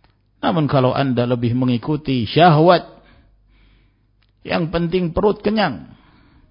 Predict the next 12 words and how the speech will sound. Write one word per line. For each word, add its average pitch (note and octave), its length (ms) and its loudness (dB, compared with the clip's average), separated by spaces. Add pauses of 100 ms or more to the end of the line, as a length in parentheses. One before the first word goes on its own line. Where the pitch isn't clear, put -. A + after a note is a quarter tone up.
(640)
yang F3+ 400 -2
penting G3+ 800 -4 (1400)
banyak E3+ 320 2
harta, F#3+ 800 0 (160)
yang G3+ 320 -4
penting G3+ 480 -2
kaya G3+ 320 6
raya, F#3+ 540 4 (880)
yang F#3+ 320 -2
penting A3 400 -2
jabatan F#3+ 560 2
tinggi F3 560 2